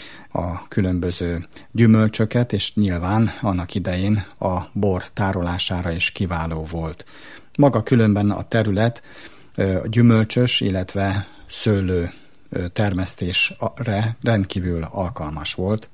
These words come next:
Aztán később ugye a pálos szerzeteseket, amikor onnan elzavarták, akkor a kert, az a nagyon szép kert meggazosodott, most már inkább parkosítva van. Ezerkilencszázharmincöt januárjában páter Zemzsuszki Mihály lett a pécsi perjel.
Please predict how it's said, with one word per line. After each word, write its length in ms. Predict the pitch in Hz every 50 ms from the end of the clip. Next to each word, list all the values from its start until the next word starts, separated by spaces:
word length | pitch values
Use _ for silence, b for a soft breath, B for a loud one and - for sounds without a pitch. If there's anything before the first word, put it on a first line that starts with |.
| - - -
Aztán 300 | 131 - - 123 113 107
később 380 | - 113 101 101 - 104 95
ugye 180 | 95 92 92 92
a 40 | 92
pálos 340 | - 110 101 92 87 87 -
szerzeteseket, 800 | - - 104 101 104 98 - - 98 - - 95 - 95 90 -
amikor 500 | 90 87 92 - - 92 87 85 82 - - - -
onnan 420 | - 90 87 85 85 85 82 85 - - - -
elzavarták, 880 | - 110 110 110 - 101 95 101 92 92 - - - 101 98 95 -
akkor 420 | 90 85 - - 90 87 85 85 80 B B B B B B -
a 240 | - 85 82 82 82 - - -
kert, 480 | - - 104 92 92 95 - - - - - -
az 120 | - -
a 40 | 82
nagyon 240 | 90 98 87 82 85
szép 300 | - - - 80 78 -
kert 380 | - 87 85 85 85 - - B B B B B B B
meggazosodott, 800 | - 101 98 87 85 82 - 85 82 - - 95 104 107 107 B B B B B B
most 180 | - 117 - -
már 160 | 101 95 90
inkább 440 | 90 92 92 - 85 85 82 85 - - - -
parkosítva 720 | - 95 92 90 - - 90 - - 92 87 - - 80 80
van. 320 | 82 82 76 78 76 - - - - - - - - - - - - - - - -
Ezerkilencszázharmincöt 1400 | 185 170 160 160 151 - 160 151 135 127 - 127 117 - - - 151 147 139 127 123 117 - - 117 104 -
januárjában 920 | 131 147 156 131 113 110 110 110 110 107 98 98 98 117 123 139 147 135
páter 520 | 127 117 117 - - 110 107 107 101 82 110
Zemzsuszki 640 | 113 107 135 143 135 117 113 113 - - - 117
Mihály 420 | 104 113 131 123 101 101 107 95 98
lett 240 | 110 120 120 - -
a 80 | 98
pécsi 340 | - - 95 90 - - 87
perjel. 560 | - 110 82 80 78 - - 78 73 78 -